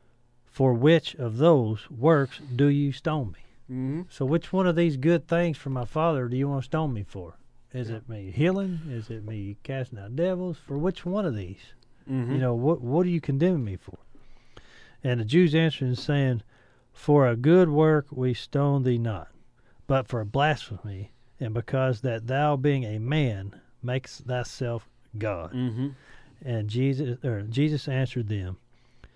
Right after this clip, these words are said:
Speaker 1: "It is not written in your law, I said, 'Ye are gods.'"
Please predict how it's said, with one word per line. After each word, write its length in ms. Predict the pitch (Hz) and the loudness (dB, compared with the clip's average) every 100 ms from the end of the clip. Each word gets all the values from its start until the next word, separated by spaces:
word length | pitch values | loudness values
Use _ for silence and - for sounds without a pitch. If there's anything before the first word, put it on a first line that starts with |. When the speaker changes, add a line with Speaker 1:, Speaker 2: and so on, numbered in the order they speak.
| _ _ _ | _ _ _
Speaker 1:
"It 180 | 135 127 | 0 2
is 220 | 117 104 | 0 0
not 320 | 123 147 120 | 0 0 0
written 540 | 117 147 156 131 117 - | 0 0 0 -4 -6 -4
in 200 | 120 117 | -4 0
your 260 | 135 151 151 | 4 4 6
law, 480 | 151 117 95 95 - _ _ _ | 4 2 0 -8 -12 _ _ _
I 140 | 117 113 | -6 -6
said, 500 | - 127 117 110 113 | -4 -2 -2 -2 -4
'Ye 400 | 120 135 131 139 127 | -2 0 2 0 -2
are 400 | 117 113 110 - 120 | -2 -2 -4 -8 -6
gods.'" 520 | 113 92 - - - | -6 -6 -12 -20 -20